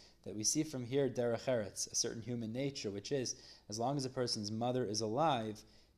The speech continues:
a person, a ma-, a, a person has the tendency to be connected with her. When she passes away, he's comforted by his wife. Also, a very interesting point and how it's brought specifically in this storyline. We're stopping here at Shishi.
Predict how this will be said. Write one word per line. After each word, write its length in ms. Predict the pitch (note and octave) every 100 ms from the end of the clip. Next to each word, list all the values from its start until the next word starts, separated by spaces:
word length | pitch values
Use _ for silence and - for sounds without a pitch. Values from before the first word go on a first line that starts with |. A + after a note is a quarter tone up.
| -
a 160 | G2+ G#2
person, 460 | - C3 B2+ B2
a 60 | G#2+
ma-, 140 | G2+ A#2
a, 100 | A2+
a 260 | G#2+ - - - - -
person 440 | C#3 C#3+ A#2 G#2 - - -
has 280 | - A2+ G#2
the 200 | G#2 G#2+
tendency 600 | - C3+ B2+ B2 B2 A#2
to 140 | A2
be 160 | G#2+ A2
connected 580 | G#2+ B2 B2 - - A2
with 180 | G#2 -
her. 160 | A#2+ G2+
When 460 | D#2+ - - _
she 100 | -
passes 380 | - A#2+ - -
away, 320 | D3+ F#3 D#3+
he's 140 | C#3 A#2+
comforted 460 | - B2 A#2+ A2
by 140 | A2 G#2
his 260 | G#2 G2
wife. 300 | F#2 G2 E2+ -
Also, 300 | A2 - F#2+
a 40 |
very 260 | F#2+ A2+ A2
interesting 440 | A2 A#2 - G2 F#2
point 460 | - D3 A2 G2 - - - - -
and 100 | G2+
how 220 | A2 G#2
it's 120 | F#2+
brought 300 | A2+ A#2 G#2+
specifically 580 | - G#2+ G#2+ G#2 G#2 G2+
in 80 | G2
this 200 | G2 F2+
storyline. 400 | F#2+ F2 E2+ F2
We're 60 | G2
stopping 340 | - C#3 A#2+
here 120 | A2+
at 100 | G2
Shishi. 480 | - D3+ - A#2+ A2